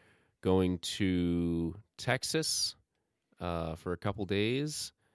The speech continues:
The big one is in June, and that is not a, uh, golf trip. That is Alaska.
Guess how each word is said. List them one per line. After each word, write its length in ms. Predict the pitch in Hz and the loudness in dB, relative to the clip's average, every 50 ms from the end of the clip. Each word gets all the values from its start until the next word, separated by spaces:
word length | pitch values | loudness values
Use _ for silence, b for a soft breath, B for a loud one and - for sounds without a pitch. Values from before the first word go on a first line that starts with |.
| _ _ _ _ _ _ | _ _ _ _ _ _
The 60 | - 80 | -10 0
big 240 | 80 101 110 107 | 2 4 4 4
one 440 | 113 110 107 107 107 107 104 104 101 - | 4 2 4 4 2 2 0 -2 -4 -6
is 300 | 95 95 90 87 90 92 | -8 -6 -6 -6 -4 -4
in 400 | 92 92 90 90 87 87 87 85 87 | -2 -2 -2 -2 -2 -4 -4 -6 -8
June, 480 | 85 - 95 98 104 110 120 123 113 | -8 -2 0 2 2 2 2 2 0
and 100 | 92 82 85 | 0 0 0
that 120 | 90 87 | -2 -2
is 160 | 85 80 80 | -2 -6 -4
not 320 | 90 90 92 92 95 95 - _ _ _ _ | -2 0 0 2 0 0 -4 _ _ _ _
a, 360 | 95 92 90 87 87 87 87 | -6 -6 -4 -4 -4 -4 -4
uh, 200 | 87 87 87 87 87 - | -4 -4 -6 -8 -8 -6
golf 240 | - 98 95 92 - | -4 -4 -4 -4 -4
trip. 200 | - 110 110 - - | -6 -8 -8 -6 -6
That 140 | 95 87 90 | -8 -6 -6
is 100 | 85 85 | -6 -8
Alaska. 560 | 76 73 73 73 85 85 - - 127 127 131 | -8 -8 -8 -8 -8 -8 -6 -6 -6 -6 -8